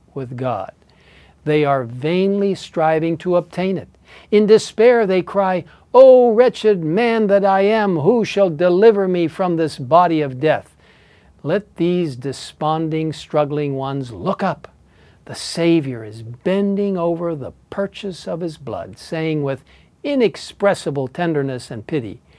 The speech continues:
"Wilt thou be made whole?" He bids you arise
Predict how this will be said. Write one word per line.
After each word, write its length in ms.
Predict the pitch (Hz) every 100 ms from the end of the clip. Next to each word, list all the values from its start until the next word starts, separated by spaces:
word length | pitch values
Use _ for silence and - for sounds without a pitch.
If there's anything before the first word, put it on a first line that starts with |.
| _ _ _ _ _
"Wilt 420 | 135 180 240 -
thou 320 | - 123 131 180
be 380 | 131 120 143
made 420 | 180 107 87 110 131
whole?" 500 | - 90 123 233 269 _ _ _ _ _ _ _ _ _
He 120 | -
bids 300 | 117 135 170
you 160 | 156 160
arise 760 | 139 120 139 120 98 - -